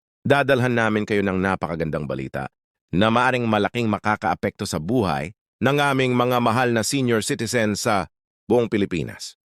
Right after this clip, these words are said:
Kung kayo ay senior citizen o may mga matandang mahal sa buhay, dapat kayong makinig ng mabuti sa video na ito dahil ibabahagi namin ang lahat tungkol sa bagong P H eight thousand,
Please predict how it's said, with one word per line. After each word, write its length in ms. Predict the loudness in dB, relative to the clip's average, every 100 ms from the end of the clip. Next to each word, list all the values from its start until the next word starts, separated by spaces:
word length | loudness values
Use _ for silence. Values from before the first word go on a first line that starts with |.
| _ _ 0
Kung 160 | 2 4
kayo 400 | 4 4 4 4
ay 160 | 2
senior 480 | 2 0 2 4 2
citizen 720 | 0 -2 0 -2 -2 -2 -6 _ _ _
o 160 | 4 6
may 160 | 6 4
mga 240 | 2 2
matandang 560 | 2 2 2 2 2 2
mahal 320 | 2 0 0
sa 80 | 0
buhay, 640 | 2 2 2 -2 -4 -10 _ _
dapat 320 | -2 -2 0 0
kayong 320 | 2 4 2
makinig 320 | 2 2 2
ng 160 | 2 2
mabuti 400 | 2 2 0 0
sa 160 | 0
video 320 | 0 2 2
na 160 | 2 2
ito 400 | 2 2 2 -2 _ _ _
dahil 320 | 0 2 2
ibabahagi 640 | 4 2 4 2 2 0 2
namin 320 | 2 2 2
ang 160 | 2 0
lahat 320 | 2 0 -2 _ _ _ _ 0
tungkol 320 | 2 4 2
sa 80 | 2
bagong 400 | 2 2 2 2
P 160 | 2
H 160 | 2 2
eight 160 | -2
thousand, 560 | 0 -2 -2 -6 -8 -10